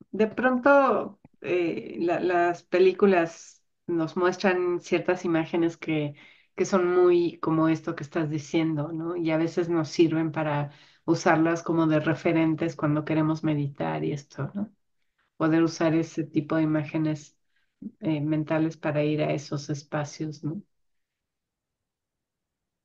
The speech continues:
Pero bueno, pues está padrísimo. Muchas gracias, Eduardo, por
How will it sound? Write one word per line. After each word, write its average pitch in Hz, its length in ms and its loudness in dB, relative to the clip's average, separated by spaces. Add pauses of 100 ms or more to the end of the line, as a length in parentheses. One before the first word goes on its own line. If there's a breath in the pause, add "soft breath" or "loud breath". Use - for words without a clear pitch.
(120)
Pero 147 220 -4
bueno, 135 200 0 (560)
pues 151 220 -6
está 143 280 -4
padrísimo. 143 560 -2 (160)
Muchas 156 340 -4
gracias, 151 600 -4
Eduardo, 151 640 -4
por 143 180 -2